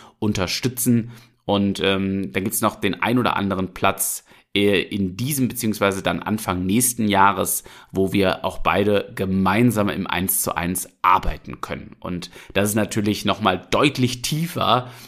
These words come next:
als das, was ich hier in diesem Podcast leisten kann. Also wenn du irgendwie so in dir was klingeln hörst, ja, ich brauch das, ich, ich, das hilft mir vielleicht weiter in der Karriere oder es hilft mir grundsätzlich einfach in meinem Leben,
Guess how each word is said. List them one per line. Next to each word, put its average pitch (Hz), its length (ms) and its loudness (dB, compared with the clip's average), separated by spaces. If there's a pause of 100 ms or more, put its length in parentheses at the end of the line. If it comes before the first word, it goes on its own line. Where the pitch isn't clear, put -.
(140)
als 95 240 -2
das, - 240 0
was 90 160 -4
ich 87 100 -6
hier 101 200 2
in 90 100 0
diesem 87 380 -4 (180)
Podcast - 540 -4
leisten - 400 -10
kann. - 320 -12
Also 92 260 0
wenn 165 300 6 (180)
du 135 80 4
irgendwie 180 500 6
so 160 280 4
in 208 240 8
dir 185 180 6
was 143 280 2
klingeln 196 360 6
hörst, 214 400 6
ja, 165 400 4
ich - 200 -6
brauch 170 320 4
das, 170 280 -2
ich, - 220 -10
ich, - 420 -10
das 120 200 -4
hilft 190 280 4
mir 131 280 2 (260)
vielleicht 123 420 0
weiter 165 340 2
in 143 140 -2
der 135 140 0
Karriere 131 580 2
oder 113 200 4
es 110 160 -2
hilft 147 260 -2
mir 117 80 0
grundsätzlich 139 680 -2
einfach 113 240 -6
in 113 60 -4
meinem 104 180 0
Leben, 123 400 2